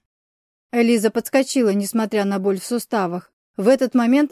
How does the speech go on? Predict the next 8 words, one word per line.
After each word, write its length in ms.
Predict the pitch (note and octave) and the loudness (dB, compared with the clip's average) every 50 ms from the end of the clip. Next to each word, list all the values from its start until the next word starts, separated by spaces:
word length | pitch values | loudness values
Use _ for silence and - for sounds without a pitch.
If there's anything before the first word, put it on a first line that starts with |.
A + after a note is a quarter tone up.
| - - | -4 -4
она 280 | - A#3+ B3+ C4+ C4 B3 | 0 2 2 2 4 2
не 140 | B3 B3 | 2 2
ощущала 500 | B3 B3+ - D4+ C#4 - - C4 A#3 A3+ | 0 0 -2 -2 -4 -2 0 0 0 2
ничего, 500 | A3+ A#3 A#3+ B3 - - C4+ A#3 B3 A3+ | 2 2 0 0 0 -2 -2 0 0 -2
кроме 320 | - - A#3 A3+ G#3+ G#3 G#3+ | 0 0 0 0 0 -2 -4
всепоглощающей 920 | - - A#3 - G#3+ G#3 A3 A3 A3+ - - A#3 G#3+ A3 - - C4 C4 | -4 -6 -4 -2 0 0 0 0 0 -2 -2 -2 -2 -2 -2 0 -2 0
радости. 600 | B3+ A#3+ G3+ F#3 F#3 F#3 - - - F#3 F#3+ - _ _ _ _ _ _ _ _ _ _ _ | 0 0 -2 -4 -4 -8 -8 -6 -8 -8 -8 -8 _ _ _ _ _ _ _ _ _ _ _
«Да, 480 | - A#3+ B3 D#4+ D#4 D4+ C4+ G3+ - | -10 -4 2 4 4 6 6 4 0